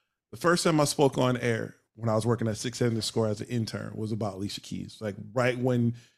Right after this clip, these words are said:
she was up for the Grammy, it was her, Macy Gray. This is, what, oh two, right?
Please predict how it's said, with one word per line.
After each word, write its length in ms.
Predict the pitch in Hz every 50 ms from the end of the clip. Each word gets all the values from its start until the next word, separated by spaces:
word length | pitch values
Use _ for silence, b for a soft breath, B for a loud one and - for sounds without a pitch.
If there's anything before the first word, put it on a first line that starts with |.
| b b
she 160 | - - 143
was 120 | 135 113 131
up 120 | 123 117
for 60 | 120
the 60 | 120 107 120
Grammy, 280 | 123 123 120 123 123
it 20 | 117
was 100 | 110 -
her, 460 | - 131 127 123 123 120 117 117 117
Macy 340 | 120 123 120 117 120 - 113
Gray. 300 | 120 123 120 117 117 117
This 160 | 120 117 120
is, 100 | 117 104 -
what, 300 | - 123 110 117 113 107 -
oh 600 | 113 120 123 120 117 113 113 113 113 113 113 113 113 - -
two, 340 | - - - 127 95 76 - _ _ _ _ _ _ _ _ _ _ _ _ _
right? 300 | - 95 104 110 113 120